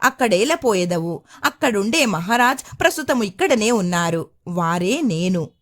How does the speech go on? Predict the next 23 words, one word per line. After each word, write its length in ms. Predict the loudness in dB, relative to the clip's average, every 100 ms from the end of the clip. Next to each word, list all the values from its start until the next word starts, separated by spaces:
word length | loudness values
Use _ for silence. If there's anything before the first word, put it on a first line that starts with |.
| _ _ _ -20 -4
ఇది 220 | -2 -2
విని 360 | -2 -4 -2 -2
బాయి 480 | 0 -2 -2 0 0
కృష్ణజీ 540 | -2 -6 -4 -2 -2 -4
అక్కల్కోట 580 | -6 -2 0 2 0 0
వెళ్ళుట 360 | -2 -4 -4 -4
మానుకొనెను. 720 | -2 -2 -2 -4 -6 -6 -8 _ _ -20 _
పాదుకల 460 | -2 0 0 0 -2
స్థాపన 440 | -2 -4 -2 -4
తర్వాత 720 | -4 -6 -2 -2 -2 -2 -2 -2 -2
అనేక 360 | 0 2 0 -2
పర్యాయములు 720 | -6 -4 -2 0 0 0 -2
షిరిడీ 340 | -2 -4 -2 0
యాత్ర 360 | 0 -2 -6 -6
చేసెను. 440 | -6 -4 -6 -6 -8 _ _ _ _ _ _ -20 -20 -10
హేమాడ్ 380 | -6 0 0 0 -2
పంతునకి 680 | -4 -4 -6 -4 -4 -4 -2
ఈ 180 | -2 -2
వివరములు 500 | -2 0 2 0 -2
తెలిసి 400 | -4 -6 -4 -2
ఉండవు. 420 | -2 -2 -4 -6 _
తెలిసి 360 | -6 -6 -4 -4
ఉన్నచో 440 | -4 -4 -2 -2